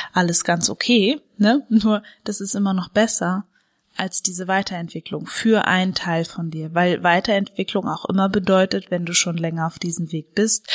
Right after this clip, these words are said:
da sind Phasen der Unsicherheiten, da, ähm, ne, also ich kenn das von mir auch, da bin ich dann irgendwie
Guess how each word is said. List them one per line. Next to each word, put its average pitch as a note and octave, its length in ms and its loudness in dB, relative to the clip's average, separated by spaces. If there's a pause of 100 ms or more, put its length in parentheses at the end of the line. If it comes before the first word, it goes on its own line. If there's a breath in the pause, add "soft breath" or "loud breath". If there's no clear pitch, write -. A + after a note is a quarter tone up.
(320 loud breath)
da F3+ 120 4
sind E3+ 220 -2
Phasen D#3 420 -2
der - 140 -2
Unsicherheiten, F3+ 1200 0 (340 loud breath)
da, D#3+ 580 -6
ähm, D#3+ 180 -10
ne, A3 360 -2
also F#3 300 -2
ich - 180 -8
kenn F3 160 -8
das F3 140 -4
von F3 180 -6
mir A3+ 320 4
auch, G3 140 2
da F#3+ 120 -4
bin F3+ 140 -2
ich F3 120 -4
dann E3+ 240 -2
irgendwie E3 460 -2